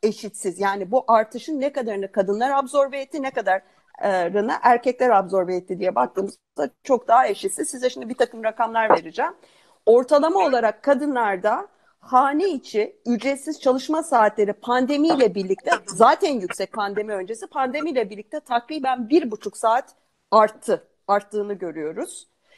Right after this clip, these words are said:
Piyasadaki ücretsiz çalışma saatleri takriben günde yarım saat azalıyor. Yani kadınların toplam çalışma saati günde ortalama bir saat artıyor. Haftaya bunu, hafta hesabına şey yaparsak kadınlar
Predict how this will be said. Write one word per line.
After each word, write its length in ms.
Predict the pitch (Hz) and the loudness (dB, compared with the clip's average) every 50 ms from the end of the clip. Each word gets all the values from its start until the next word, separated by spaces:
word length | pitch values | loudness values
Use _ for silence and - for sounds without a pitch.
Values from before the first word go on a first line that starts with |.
| _ _ _ _ _ _ _ _ _ _ _ - | _ _ _ _ _ _ _ _ _ _ _ -2
Piyasadaki 720 | - 294 370 440 427 - 392 339 247 262 240 - 226 - | 2 4 4 4 2 0 0 2 2 2 2 0 -2 -4
ücretsiz 540 | - 254 214 247 285 302 - - 381 - | -2 -2 0 0 0 -2 -2 -2 -4 -2
çalışma 420 | - 320 294 302 294 - 320 339 330 | 0 0 0 0 -2 -2 -2 -4 -2
saatleri 500 | - 330 254 226 226 233 - 247 302 370 | 2 4 4 4 4 2 0 -4 -4 -4
takriben 720 | - - 311 302 302 - 320 320 254 269 226 208 202 196 - | -2 -2 -2 -2 -2 -2 -2 0 4 4 4 4 2 -2 -4
günde 260 | 214 247 254 240 220 | -2 -2 0 0 0
yarım 400 | 214 190 214 240 254 285 302 302 | 2 4 6 6 6 6 4 0
saat 380 | - - 233 202 175 175 - _ - 220 | 0 0 2 2 2 0 -2 _ -6 -6
azalıyor. 640 | 208 208 240 254 254 262 330 359 392 392 - 262 269 | -4 0 0 0 0 0 -2 -2 2 2 2 2 2
Yani 460 | 294 330 381 370 349 269 247 403 415 _ _ _ _ - | 0 0 -2 -2 -4 -4 -4 -4 -6 _ _ _ _ -2
kadınların 540 | 285 294 294 415 403 359 330 247 226 233 | 0 0 0 0 0 -2 -2 -4 -6 -8
toplam 440 | 233 - 311 330 330 - 339 294 - | -6 -4 -4 -4 -4 -4 -6 -6 -6
çalışma 440 | - - 330 339 330 - 349 349 302 | -6 -8 -8 -8 -8 -6 -6 -8 -6
saati 500 | - - 240 214 208 214 - - 330 294 | -2 0 0 2 0 0 -4 -8 -8 -4
günde 260 | 262 302 302 277 254 | -2 -2 0 0 2
ortalama 600 | 254 - 294 285 285 285 247 247 262 311 302 240 | 2 4 4 2 2 0 -2 -2 -2 -2 0 2
bir 120 | 320 370 294 | 2 2 2
saat 380 | 254 - 240 226 247 262 - | 2 2 4 4 4 4 4
artıyor. 440 | 214 190 175 - - - - 165 170 _ _ _ _ _ _ _ _ | 2 2 2 0 -4 -12 -20 -20 -20 _ _ _ _ _ _ _ _
Haftaya 520 | _ - 262 262 262 - 294 285 285 285 254 226 - _ _ _ _ _ _ _ | _ 2 2 2 2 2 4 4 4 4 2 -2 -14 _ _ _ _ _ _ _
bunu, 280 | 196 208 202 196 170 - | -8 -6 -6 -6 -6 -4
hafta 340 | - 220 220 220 - 302 | 0 0 0 2 2 2
hesabına 480 | 277 254 - - 220 196 190 190 190 190 | 0 0 0 -2 -2 -4 -4 -4 -8 -12
şey 140 | - 240 214 | -12 -12 -12
yaparsak 440 | 180 - 175 196 - 320 339 - - | -10 -8 -8 -10 -8 -10 -14 -8 -4
kadınlar 480 | 294 294 247 262 226 208 226 285 370 | -4 -4 -4 -4 -6 -6 -6 -6 -6